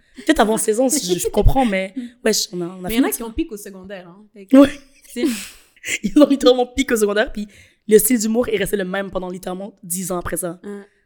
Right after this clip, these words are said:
Speaker 1: C'est
Speaker 2: On
Speaker 1: malaisant.
Speaker 2: le voit vraiment.
Speaker 1: Yikes.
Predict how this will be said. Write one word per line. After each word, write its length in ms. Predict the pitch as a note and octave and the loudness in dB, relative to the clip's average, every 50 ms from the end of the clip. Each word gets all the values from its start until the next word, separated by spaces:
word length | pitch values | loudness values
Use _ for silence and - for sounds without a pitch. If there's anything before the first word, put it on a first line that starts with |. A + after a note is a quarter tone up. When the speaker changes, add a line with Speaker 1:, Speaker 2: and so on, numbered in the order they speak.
| _ | _
Speaker 1:
C'est 140 | - - - | -10 -4 -2
Speaker 2:
On 40 | G3 | 0
Speaker 1:
malaisant. 300 | F#3 F3 F3+ F3 F3 F#3+ | 2 2 2 0 -2 -4
Speaker 2:
le 80 | F#3 | -8
voit 160 | F#3 G3 G#3+ G#3+ | -8 -10 -10 -12
vraiment. 380 | - F#3 F3+ F3 F3+ F3+ F#3 F#3 - - _ _ _ _ _ - - | -12 -14 -16 -16 -16 -18 -20 -20 -20 -20 _ _ _ _ _ -6 -4
Speaker 1:
Yikes. 640 | F3 E3 F3 E3+ E3+ - - - - G#3 - - | -2 0 0 0 0 0 -2 -4 -4 -4 -6 -10